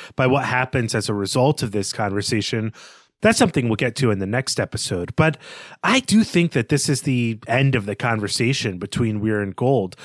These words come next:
Weir basically goes through, like, a, a hard-boiled detective's breakdown of the case, and then he exits the scene.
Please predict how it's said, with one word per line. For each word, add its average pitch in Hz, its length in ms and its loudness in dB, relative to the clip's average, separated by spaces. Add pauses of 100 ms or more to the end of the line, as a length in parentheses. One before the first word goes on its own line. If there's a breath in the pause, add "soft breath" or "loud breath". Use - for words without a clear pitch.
(340 loud breath)
Weir 233 220 6
basically 156 500 2
goes 120 320 2
through, 113 420 0
like, 104 280 -2
a, 95 420 -4
a 117 100 0
hard-boiled 131 640 2
detective's 117 600 -4
breakdown 120 560 0
of 104 100 -4
the - 80 -8
case, 143 460 -2
and 120 120 2
then 107 260 0 (340 loud breath)
he 147 180 -2
exits 131 400 0
the 110 120 -4
scene. 110 600 0